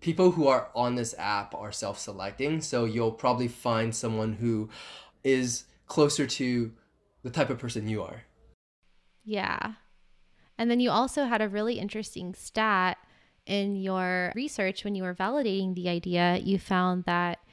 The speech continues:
Speaker 2: eighty percent of the people in the Facebook groups that you polled said that they would date outside of their city and that they were open to dating outside of the place where they lived. I found that very enlightening.
Speaker 1: Yeah,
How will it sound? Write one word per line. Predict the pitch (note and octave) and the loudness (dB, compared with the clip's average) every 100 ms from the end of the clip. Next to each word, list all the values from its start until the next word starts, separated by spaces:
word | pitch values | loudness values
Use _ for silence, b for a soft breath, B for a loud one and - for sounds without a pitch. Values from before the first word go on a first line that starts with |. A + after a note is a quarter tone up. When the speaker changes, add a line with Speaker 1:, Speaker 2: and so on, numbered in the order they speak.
| b b _ | b b _
Speaker 2:
eighty | G3 G#3+ G#3+ | -2 -2 -2
percent | G3+ G3 G#3 G3 - | -4 -4 -2 -2 -2
of | F#3 | -6
the | F#3+ | -10
people | - F#3+ F#3+ F#3+ F#3 | -10 -4 -2 0 -2
in | F3+ | -4
the | F3+ | -8
Facebook | - E3 E3+ - F3+ - | -8 -8 -8 -6 -6 -6
groups | - F#3 F3+ - | -8 -6 -6 -6
that | F3+ - | -6 -6
you | F#3+ | -6
polled | - G3 G3 F#3+ | -4 -2 0 -2
said | - F#3 F#3 | -4 -4 -2
that | - | -2
they | G3 G#3 | 0 0
would | F#3 F#3 G#3 C#4 A#3 | 0 -2 0 0 0
date | F3+ F3 - | 0 0 0
outside | D#3+ - - E3 | -4 -4 -4 -4
of | F3 | -2
their | F3 E3+ | -2 -4
city | - F#3 F3+ | -4 -6 -4
and | F3+ | -4
that | F#3 | -4
they | F#3+ | -2
were | F#3+ G3 | -2 -2
open | - G3+ - - - | -2 -6 -6 -8 -8
to | F#3+ | -6
dating | E3+ D#3+ D#3 | -4 -2 -4
outside | D#3+ D#3 E3+ F3 E3 E3+ | -4 -4 -4 -2 -2 -2
of | D#3+ - - - _ | -8 -12 -20 -20 _
the | F3+ | -4
place | - E3+ E3+ | -2 -4 -4
where | F3 | -6
they | E3 E3 | -4 -4
lived. | E3+ D#3+ - - | -2 -2 -6 -6
I | F3 | -4
found | G3 F#3 F3+ | 0 -2 0
that | E3+ E3+ | -2 -2
very | - D#3+ - | -4 -4 -4
enlightening. | - - F3+ - - - | -6 -6 -6 -8 -12 -8
Speaker 1:
Yeah, | D3 E3+ B2 - | 2 4 4 0